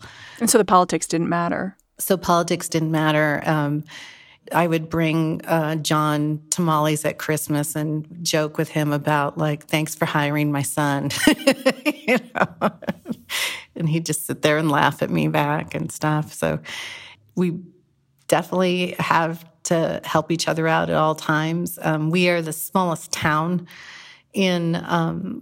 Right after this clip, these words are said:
Speaker 2: Plumas County, and often people who live in Greenville feel kinda left out by the rest of the county. Um, we're not an incorporated city. We have the largest, uh, Native American presence of any of the towns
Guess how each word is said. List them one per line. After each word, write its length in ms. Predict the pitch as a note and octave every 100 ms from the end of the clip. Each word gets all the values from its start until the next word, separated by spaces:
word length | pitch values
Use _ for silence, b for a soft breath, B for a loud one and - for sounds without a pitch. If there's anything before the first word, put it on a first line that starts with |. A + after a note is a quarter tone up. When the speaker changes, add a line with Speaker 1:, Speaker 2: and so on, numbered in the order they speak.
| -
Speaker 2:
Plumas 340 | G#3+ G3+ G3
County, 560 | - G3 G3+ G#3+ G#3+ -
and 600 | E3+ E3+ D#3+ E3 E3 -
often 440 | - E3+ - E3+ E3
people 340 | E3 D#3+ E3
who 60 | D#3
live 180 | D#3
in 100 | D#3
Greenville 540 | D3+ D#3 D3+ D3+ D3+ D3
feel 440 | - D3 C#3+ D3 -
kinda 360 | - D3+ D3+ D3+
left 300 | D#3 D3 -
out 220 | D#3 D#3
by 100 | D3+
the 120 | C#3+
rest 220 | C#3+ C#3 -
of 20 | D3
the 20 |
county. 640 | - D#3+ E3 E3 E3 E3 -
Um, 420 | C#3+ C#3 C#3+ C#3+ E3
we're 80 |
not 200 | D#3+ D3
an 140 | C#3 C#3+
incorporated 800 | C#3+ C#3 C#3+ C#3 C#3+ C#3 C#3 -
city. 540 | - D#3 D3+ D3 D3 B B B B B B _ _ -
We 140 | F#3+
have 240 | E3+ E3+ E3+
the 100 | E3
largest, 520 | D#3+ D#3+ E3+ E3 -
uh, 220 | E3 D3+ E3
Native 320 | E3 E3 E3+
American 480 | D#3 D#3 D#3 E3 D#3
presence 580 | D3 D3 D3 D3 - -
of 220 | D#3+ C#3
any 260 | D3 D3
of 140 | D3 C#3
the 340 | C#3+ D3 D#3 - _ _
towns 500 | - D#3 D3 F3 -